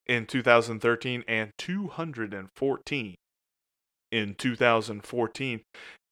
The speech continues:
It was interesting. I remember in, you know, the doldrums of two thousand sixteen through two thousand eighteen, when we were starving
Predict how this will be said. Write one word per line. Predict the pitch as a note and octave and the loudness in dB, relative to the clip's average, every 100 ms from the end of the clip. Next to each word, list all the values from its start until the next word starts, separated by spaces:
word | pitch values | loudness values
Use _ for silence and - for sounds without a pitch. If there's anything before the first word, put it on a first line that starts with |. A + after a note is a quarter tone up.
| _ _ _ | _ _ _
It | D#3+ | 2
was | E3 F3+ | 4 2
interesting. | G#3 F3+ - B2+ | 0 0 0 2
I | B2 | 4
remember | C3 C#3 D3 C#3 C3 B2 - | 4 2 0 2 2 -2 -6
in, | C#3 B2 A2+ G2+ _ A#2 | -6 -6 -8 -12 _ -12
you | |
know, | A#2 G#2+ | -8 -8
the | G#2 G2 | -8 -6
doldrums | G#2+ A2 A2+ G#2+ A2 A2 A2 | -2 -2 -2 -6 -8 -8 -10
of | G#2 | -8
two | - C3 | -4 2
thousand | B2 A2+ A2 A2+ G#2+ - _ - - - | 4 4 2 -4 -10 -12 _ -20 -18 -10
sixteen | - D3+ - - C#3 B2+ A#2 | -4 -2 -2 -4 -2 -2 -4
through | A#2 - | -6 -6
two | - C#3+ | -4 2
thousand | B2+ A#2+ A#2 - | 4 4 2 0
eighteen, | B2+ B2 - A#2+ | 2 2 -4 -4
when | A#2 B2 | -4 -2
we | C3+ | 0
were | C3 B2 | 2 2
starving | - - - D#3 D#3 D#3+ B2 A2 F#2+ | 2 0 -2 -2 2 2 2 -2 -6